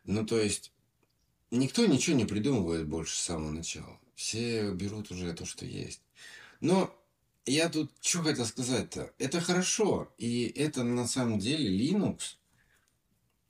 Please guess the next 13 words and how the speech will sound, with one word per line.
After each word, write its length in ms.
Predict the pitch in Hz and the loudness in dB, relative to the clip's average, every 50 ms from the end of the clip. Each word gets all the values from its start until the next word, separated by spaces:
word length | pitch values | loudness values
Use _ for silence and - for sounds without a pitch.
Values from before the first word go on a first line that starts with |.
| - - 139 113 | -18 -14 -8 -4
Надо 240 | 120 135 123 131 | -2 -2 -2 -2
приучать 580 | 110 - 120 120 120 123 - - 147 139 123 104 | -4 -2 -2 -2 -2 -2 -2 0 0 0 0 2
детей 360 | 98 104 101 - 123 123 117 | 0 -2 0 0 0 0 0
в 60 | - | 0
школе. 600 | - - - - 98 87 80 71 67 67 - - - _ _ _ _ _ _ _ _ _ _ _ _ _ _ _ _ _ _ _ _ _ _ | -4 -6 -6 -4 -4 -2 -2 -2 -4 -6 -10 -14 -18 _ _ _ _ _ _ _ _ _ _ _ _ _ _ _ _ _ _ _ _ _ _
Вот 280 | - 87 85 98 95 | -18 -8 -6 -6 -4
компьютерные 680 | - - 120 123 117 123 123 120 107 98 98 98 95 95 | -2 0 0 0 0 -2 -4 -2 -2 -2 0 0 0 -2
классы 420 | 90 - 104 104 101 92 - - 87 80 | -2 -2 -2 -2 0 0 -2 -4 -4 -6
есть, 380 | 95 123 143 151 147 - - - | -4 -2 -2 -2 -2 -6 -8 -10
и 80 | 90 87 | -6 -4
надо 280 | 95 107 113 95 95 | -2 -2 -2 -2 -2
давать 440 | 85 92 98 92 104 107 92 85 - | -2 -2 -2 -2 -2 -2 -4 -4 -6
курс 540 | - - 120 131 151 160 - - - - | -8 -6 -4 -4 -4 -4 -4 -6 -8 -8